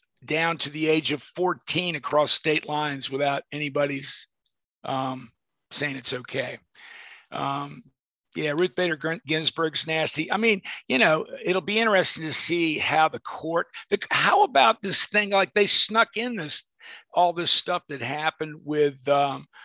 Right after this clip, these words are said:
Roe Wade. I mean, uh, you know, to me, that was just a huge surprise,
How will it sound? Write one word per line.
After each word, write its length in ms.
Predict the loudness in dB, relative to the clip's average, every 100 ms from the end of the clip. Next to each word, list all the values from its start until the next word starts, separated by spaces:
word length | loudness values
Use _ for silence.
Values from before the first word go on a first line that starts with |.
| -20 0
Roe 200 | 4 6
Wade. 440 | 6 4 2 0 -12 _ _ _
I 120 | -2 0
mean, 240 | 0 -2
uh, 60 | -4
you 280 | -8 -6 0
know, 100 | 2
to 220 | 2 0
me, 260 | 0 2 2
that 180 | 4 2
was 140 | 0
just 220 | -4 -6
a 20 | -8
huge 440 | -8 -8 -2 0
surprise, 760 | -2 -4 0 2 2 0 -8